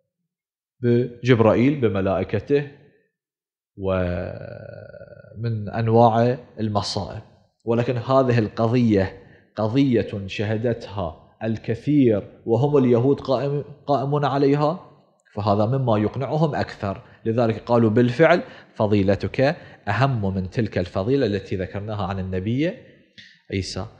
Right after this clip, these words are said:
على نبينا وآله وعليه أفضل الصلاة وأزكى السلام". لاحظوا الكتاب، قالت اليهود: "عيسى خير منك". قال صلى الله عليه وآله: "ولم ذلك؟"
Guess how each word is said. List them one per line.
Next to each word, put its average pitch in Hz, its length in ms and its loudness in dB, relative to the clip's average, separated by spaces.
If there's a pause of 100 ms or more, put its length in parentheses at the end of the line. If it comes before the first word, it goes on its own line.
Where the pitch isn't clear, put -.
(140)
على 92 180 -2
نبينا 87 400 -2
وآله 85 360 -4
وعليه 82 360 -8
أفضل 98 220 -6
الصلاة 110 400 -6 (540)
وأزكى - 300 -8
السلام". 87 420 -8 (4000)
لاحظوا 151 400 2
الكتاب، 110 460 -2 (800)
قالت 151 340 0
اليهود: 120 540 -2 (760)
"عيسى 120 380 -2
خير 123 340 -2
منك". 90 460 -6 (1300)
قال 113 260 0
صلى 107 160 -2
الله 90 240 -4
عليه 95 160 -2
وآله: 110 320 -2
"ولم 110 300 4
ذلك؟" 90 500 -4